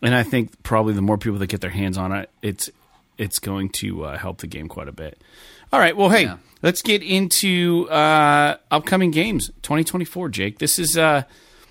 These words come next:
Speaker 1: you know, we, we, we know that twenty twenty-three was an absolute banger of a year for video games. Now,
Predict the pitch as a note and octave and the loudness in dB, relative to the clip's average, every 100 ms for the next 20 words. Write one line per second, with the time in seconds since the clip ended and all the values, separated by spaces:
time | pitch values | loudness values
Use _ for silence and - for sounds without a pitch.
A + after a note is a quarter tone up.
0 | _ _ _ - E3 D3 B2+ D3 E4 A3+ | _ _ _ 0 2 4 4 0 -4 -2
1 | D#4 E4 G3+ A#3 G3 A3 G#3 E3 - E3+ | -2 0 2 4 6 6 4 0 0 2
2 | D#3+ C#3+ - D#3 B2 F#2+ A2 A#2 G#2+ - | 4 2 0 2 2 0 2 2 2 -2
3 | - _ _ _ _ _ _ _ _ _ | -14 _ _ _ _ _ _ _ _ _
4 | _ _ _ - _ A2+ B2+ B2 A#2+ A2 | _ _ _ -20 _ 2 4 6 4 0
5 | A#2+ B2 - B2 C#3+ F3 - - C3 B2+ | 0 -2 2 2 4 2 0 -2 2 2
6 | G#2+ F2 - _ _ _ _ _ - G#2+ | 2 -2 -14 _ _ _ _ _ -12 -4
7 | G#2 B2+ C3 B2+ F#2+ D#2+ - _ _ G2+ | 2 4 4 2 0 -6 -12 _ _ -2
8 | G#2 G#2 A2 G#2+ F2 E2+ - - G#2 G2+ | 2 4 4 4 0 -6 -14 -6 -2 0
9 | G2+ G2 F2+ F#2+ E2 E2+ A2+ A2+ G#2 | 0 0 -2 -6 -8 -4 0 0 0